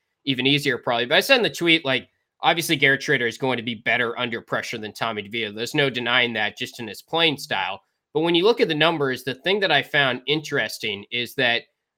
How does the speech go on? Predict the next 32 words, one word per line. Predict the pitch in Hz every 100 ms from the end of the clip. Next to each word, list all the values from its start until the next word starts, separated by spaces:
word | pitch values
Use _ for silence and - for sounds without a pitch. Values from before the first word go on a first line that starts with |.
| _
basically | 160 220 208 143 160 156 139 139 -
in | 151 131
DeVito's | 120 147 175 160 147
career, | - 135 131 120 117 117 -
he | 139
has | 131
been | 135 123
sacked | 139 120 - 127
on | 117
thirty-one | - 151 151 135 135 131
point | 135 123 -
six | 143 135
percent | - 120 131 117
of | -
times | 120 113 107
he's | 131 131
been | 127 120
under | 110 110
pressure. | - 107 - 117
Shrader's | - 156 156 151 143
been | 139 123
sacked | 131 123 -
seventeen | - 147 131 - 135 117
point | 120 117
eight | 127 -
percent | 107 117
of | 104
times | 113 107 101
so | 156
far | 147 131 117
this | 131 135 -
year, | 104 101